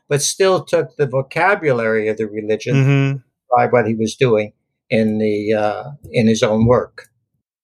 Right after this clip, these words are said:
Speaker 2: Well, I hope we can talk a little bit more about that next week, because I was fascinated by, or next time, I was fascinated by,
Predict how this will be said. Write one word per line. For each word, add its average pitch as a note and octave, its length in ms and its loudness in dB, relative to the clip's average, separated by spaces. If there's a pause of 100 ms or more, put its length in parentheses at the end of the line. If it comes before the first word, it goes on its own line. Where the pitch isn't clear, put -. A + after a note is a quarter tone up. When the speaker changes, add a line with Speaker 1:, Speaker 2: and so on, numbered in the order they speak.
Speaker 2:
Well, D#3+ 140 4
I D#3+ 100 4
hope D#3+ 200 2
we E3+ 80 4
can D3 140 0
talk C3+ 320 2
a D3+ 40 -2
little C#3 220 2
bit C3+ 140 0
more B2+ 180 2
about A#2+ 280 2
that A#2 300 0
next B2+ 360 0
week, G#2 260 -6
because A#2+ 260 -6
I C3 120 2
was A#2+ 160 -2
fascinated A#2 760 -2 (640)
by, B2+ 360 2
or B2 100 2
next B2+ 280 -2
time, B2 400 2
I B2 100 0
was B2 140 0
fascinated B2+ 640 -2
by, G#2+ 520 0